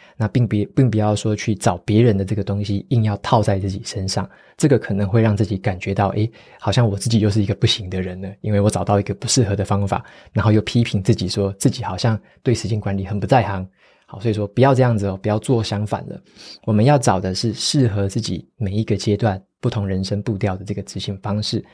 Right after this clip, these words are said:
这样子就是一个最好的方式了。那在这本书的最后呢，总结一件事情，就是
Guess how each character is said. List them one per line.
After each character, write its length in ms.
这 120
样 80
子 100
就 100
是 120
一 40
个 60
最 160
好 100
的 80
方 240
式 200
了。 120
那 160
在 100
这 80
本 140
书 80
的 80
最 180
后 160
呢， 140
总 200
结 160
一 40
件 160
事 160
情， 220
就 80
是 240